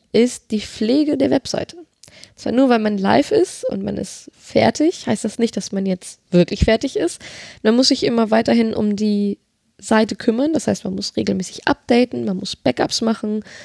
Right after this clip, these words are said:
man muss die Seite pflegen und instand halten, ähm, vielleicht so ein bisschen auf dem Laufenden bleiben, äh, was in Sachen WordPress passiert, vor allem puncto Sicherheit. Da kann ich den Newsletter von, äh, Marc Nilius sehr empfehlen. Das ist, äh, W P wartung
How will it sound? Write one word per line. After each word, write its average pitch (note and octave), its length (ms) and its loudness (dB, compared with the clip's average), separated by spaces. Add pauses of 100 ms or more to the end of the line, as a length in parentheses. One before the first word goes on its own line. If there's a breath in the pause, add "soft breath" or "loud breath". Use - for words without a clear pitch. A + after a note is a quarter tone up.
(160 loud breath)
man G#3 100 0
muss A3+ 140 4
die G#3+ 100 -2
Seite G3 300 0
pflegen C4+ 540 2
und G3 120 -6
instand B3 480 -2
halten, B3 460 -4 (480 loud breath)
ähm, G3+ 480 2
vielleicht G#3+ 240 2
so A3+ 80 -6
ein A3 40 -2
bisschen C#4+ 260 0
auf A#3+ 120 0
dem G#3+ 120 -2
Laufenden B3+ 520 2
bleiben, A#3 520 0 (460 loud breath)
äh, G#3+ 240 4
was G#3+ 180 0
in G#3+ 60 -4
Sachen G#3+ 280 0
WordPress G#3 340 2
passiert, C#4 380 0
vor A3 100 0
allem G#3+ 140 2
puncto G#3+ 280 -2
Sicherheit. C4+ 680 -2 (320 soft breath)
Da G#3 100 -2
kann A3 200 4
ich A3 120 0
den G#3+ 200 2
Newsletter A3 580 2
von, G#3 500 0
äh, G3 260 0
Marc G3 320 0
Nilius C4+ 440 2
sehr C4 140 4
empfehlen. B3+ 500 0 (560 loud breath)
Das - 180 -8
ist, G#3 220 -4
äh, G3 260 0
W G#3+ 140 4
P G#3+ 340 0
wartung A#3+ 640 0